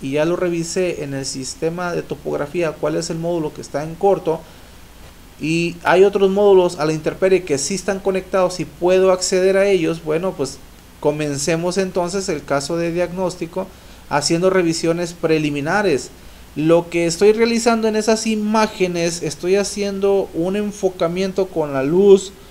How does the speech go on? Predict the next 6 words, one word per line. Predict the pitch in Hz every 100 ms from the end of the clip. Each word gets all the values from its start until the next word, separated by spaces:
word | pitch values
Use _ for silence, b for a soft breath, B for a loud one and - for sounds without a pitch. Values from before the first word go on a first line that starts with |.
| B B B B - - -
para | 170 175 175 170
poder | 175 175 196 226
revisar | 233 247 240 226 233 220 180 180 - - - - - - - - - - -
si | - 185 185
no | 202 233 247 254
hay | 233 233 226